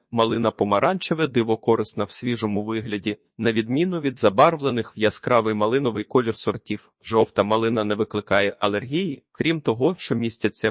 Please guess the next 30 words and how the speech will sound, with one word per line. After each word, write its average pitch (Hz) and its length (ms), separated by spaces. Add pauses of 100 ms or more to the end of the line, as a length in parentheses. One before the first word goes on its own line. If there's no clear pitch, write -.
в - 40
ній 104 200
вітаміни 135 680
і 127 80
мікроелементи, 110 720
поправлять 113 640
ваше 110 320
здоров'я. 110 600 (120)
Крім 123 280
того, 113 520
ягоди 147 460
оранжевого 110 800
дива 135 300
прекрасно 117 640
піддаються 113 640
обробці, 113 760 (140)
з 117 100
них 147 260
виходить 110 500
високоякісне 110 880
варення, 104 520 (200)
джем, 104 380
повидло. 104 600 (200)
Відгуки 165 480
про 127 180
ремонтантної 139 760
малині 120 400
сорту - 400
помаранчеве 104 760
диво. 113 400